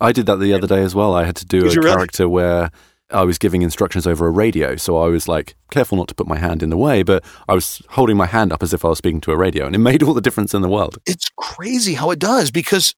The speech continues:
Speaker 2: it informs the other part of it that I think is really great about, uh, another, another great thing about improv,
Speaker 1: <laughs>
Speaker 2: um, is, is how much you rely on environment, how much the environment transforms
Speaker 1: Yes.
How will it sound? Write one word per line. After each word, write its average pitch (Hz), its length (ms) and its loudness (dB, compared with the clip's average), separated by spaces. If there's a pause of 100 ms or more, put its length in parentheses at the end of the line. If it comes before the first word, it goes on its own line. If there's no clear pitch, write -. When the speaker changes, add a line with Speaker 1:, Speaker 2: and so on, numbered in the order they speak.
Speaker 2:
it 165 140 2
informs 185 840 -2
the 175 140 -8
other 214 180 0
part 143 260 -2
of 117 80 -8
it - 140 -10
that 120 100 -4
I 120 60 -6
think 120 240 -12
is 107 160 -12
really 131 400 -2
great 131 360 -4
about, 90 320 -12 (460)
uh, 95 320 -10 (100)
another, 82 440 -18 (340)
another 190 380 2
great 127 220 -2
thing 120 180 -6
about 107 160 -8
improv, 151 320 -12 (240)
Speaker 1:
<laughs> 82 200 -10
Speaker 2:
um, 123 360 -2 (120)
is, 143 280 0
is 147 160 0
how 170 120 0
much 160 280 0
you 143 120 -4
rely 123 480 0
on 113 160 -4
environment, 113 800 -6 (380)
how 147 100 0
much 147 220 2
the 139 120 2
environment 120 600 0
transforms 104 920 -4
Speaker 1:
Yes. - 420 -10